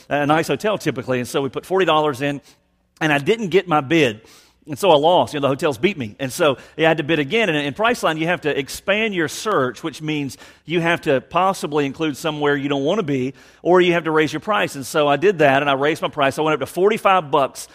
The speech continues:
and I got a, I, I won, right? I got a, I hit the <laughs> jackpot. I got a hotel, the Hyatt. I got a Hyatt for forty-five dollars. And so that was exciting to me. So, you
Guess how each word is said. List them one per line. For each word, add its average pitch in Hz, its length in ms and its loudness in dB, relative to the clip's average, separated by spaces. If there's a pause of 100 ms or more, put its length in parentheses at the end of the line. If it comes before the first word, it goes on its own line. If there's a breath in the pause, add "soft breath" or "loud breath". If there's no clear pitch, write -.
(200 soft breath)
and 156 140 2
I 151 100 4
got 156 240 4
a, - 20 6
I, 135 200 4
I 139 100 0
won, 131 480 0
right? 135 240 2
I 143 80 2
got 143 180 6
a, 139 160 2
I 131 40 -4
hit - 120 -4
the 147 60 -6
<laughs> 117 100 -10
jackpot. 131 420 -2 (140 loud breath)
I 147 80 2
got 160 140 6
a 139 40 6
hotel, 170 480 2 (160 loud breath)
the 143 80 2
Hyatt. 180 480 4
I 110 60 -6
got 139 140 2
a 110 40 2
Hyatt 208 520 0
for 135 100 -6
forty-five 180 540 0
dollars. 165 420 2
And 127 100 -10
so 131 340 0 (180 loud breath)
that 175 160 2
was 143 200 -2
exciting 185 500 2
to 151 40 -2
me. 127 160 -4
So, 147 160 0
you 135 80 0